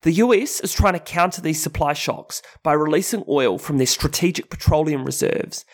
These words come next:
However, it's not clear how long they can continue with this. Many investors are now picking that oil could trade back above a hundred dollars a barrel in the near future, which would cause further headaches for central banks in their fight against inflation.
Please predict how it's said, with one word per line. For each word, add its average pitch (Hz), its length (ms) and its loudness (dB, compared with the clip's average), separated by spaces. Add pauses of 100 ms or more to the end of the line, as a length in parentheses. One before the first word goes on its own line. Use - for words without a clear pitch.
(160)
However, 170 380 4
it's - 160 -4
not 190 180 0
clear 127 340 -2
how 139 180 -2
long 139 260 2
they 131 100 0
can 135 200 -10
continue 135 460 0
with 135 200 -8
this. - 420 -4 (560)
Many 208 260 2
investors 175 720 0 (160)
are 143 80 0
now 156 220 2
picking 156 320 0
that 139 180 0
oil 160 220 4
could 160 180 -6
trade 143 320 -4
back - 260 -4
above 147 220 -4
a 139 60 -6
hundred 160 320 -4
dollars 156 260 2
a 139 60 -2
barrel 139 360 2
in 127 100 -2
the 131 60 2
near 139 220 4
future, 139 560 -2 (320)
which - 180 -2
would 156 120 2
cause 156 420 0
further 185 300 4
headaches 131 600 -2
for 156 100 -2
central 175 340 -2
banks 139 320 -4
in - 100 -2
their 135 100 0
fight - 360 -4
against 127 340 -6
inflation. - 640 -8